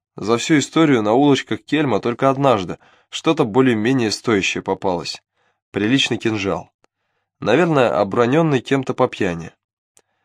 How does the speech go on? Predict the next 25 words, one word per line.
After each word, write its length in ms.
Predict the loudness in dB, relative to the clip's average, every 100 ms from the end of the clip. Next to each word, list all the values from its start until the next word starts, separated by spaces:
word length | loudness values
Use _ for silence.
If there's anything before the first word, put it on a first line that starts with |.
| _ -12
Да 180 | -2
ещё 300 | 0 2 0
дешёвая 480 | 0 -2 0 2 2
серебряная 560 | 0 0 0 0 -2 -2
брошка 480 | -2 -2 -2 -6 -12
с 140 | -6
лазуритом. 640 | -4 -2 0 -2 -4 -10 _ _ _ _ _ _ _ _ -4
А 100 | 0
подарков 680 | 2 2 2 0 -6 -10 _ _ _
встреченные 640 | -16 -2 2 2 2 -2 -2
случайно 520 | -4 -2 0 2 0
люди 320 | -2 0 0
и 80 | 0
вовсе 400 | 4 2 2 -4
никогда 400 | -4 -2 -2 -2
не 100 | -2
дарили. 480 | -2 0 -2 -6 -16 _ _ _ _ -4
Вообще 380 | 0 0 2 2
никаких, 600 | 2 -2 -2 -4 -6 -6
не 160 | -6
то 160 | -2 -2
что 160 | -2
на 100 | -4
полтысячи 560 | 0 0 2 0 0 -4
золота. 480 | 0 0 0 -8